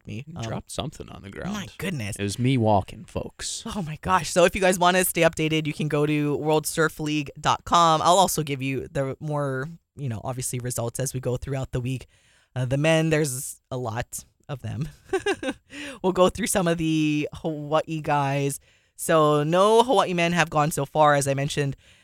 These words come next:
Speaker 1: the men's heats are happening right now. Seth Moniz is in Heat four against Griffin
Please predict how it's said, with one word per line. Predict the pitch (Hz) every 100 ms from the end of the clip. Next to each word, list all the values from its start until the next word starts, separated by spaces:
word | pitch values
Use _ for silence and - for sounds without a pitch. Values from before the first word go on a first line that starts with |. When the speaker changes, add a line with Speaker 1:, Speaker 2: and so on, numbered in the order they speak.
| _ -
Speaker 1:
the | 147 147
men's | 156 156
heats | - 143 - -
are | 143 139 139
happening | 170 131 151 131
right | 127 127 -
now. | 135 139 135 - _ _
Seth | - 190 -
Moniz | 160 156 170 190 190 185
is | - 165 165 151
in | 151 147
Heat | - 170 -
four | - 196 196 202
against | 160 160 151 -
Griffin | - 160 - 156 156